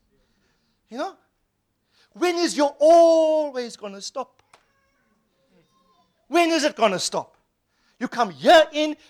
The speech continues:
year out, you at the same stuck place. No level of increased obedience, no level of increased faithfulness, no level of increased love for the brothers, no showing favor to the dust in Zion. When is that gonna stop?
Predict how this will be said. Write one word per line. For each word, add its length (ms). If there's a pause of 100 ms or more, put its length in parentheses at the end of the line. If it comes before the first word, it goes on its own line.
year 320
out, 260 (180)
you 160
at 100
the 100
same 600 (140)
stuck 640
place. 500 (600)
No 280
level 420
of 220
increased 500
obedience, 580 (220)
no 240
level 360
of 120
increased 500
faithfulness, 720 (480)
no 180
level 280
of 120
increased 460
love 320
for 100
the 120
brothers, 540 (380)
no 200
showing 340
favor 480
to 140
the 80
dust 380
in 120
Zion. 340 (360)
When 240
is 140
that 180
gonna 240
stop? 400